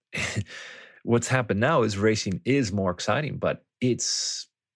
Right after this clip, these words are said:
<sighs> I, I feel like for the guys, it's just a lot more stressful. And I'm thinking that maybe the young guys can just handle it more because that's just the,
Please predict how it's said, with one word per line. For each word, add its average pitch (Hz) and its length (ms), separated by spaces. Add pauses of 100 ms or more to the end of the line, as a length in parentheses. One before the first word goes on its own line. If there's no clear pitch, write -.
(300)
<sighs> - 500
I, - 120 (160)
I 101 100
feel 123 320
like 95 240
for 104 140
the 87 100
guys, 98 400
it's - 260
just - 300
a 85 40
lot 87 380
more 90 160
stressful. - 680 (760)
And 95 480
I'm 110 140
thinking 113 340
that 95 140
maybe 104 320
the 98 140
young 110 240
guys 95 240
can 101 160
just 92 240
handle 107 440
it 78 140
more 113 220
because 92 320
that's 90 240
just - 360
the, 82 520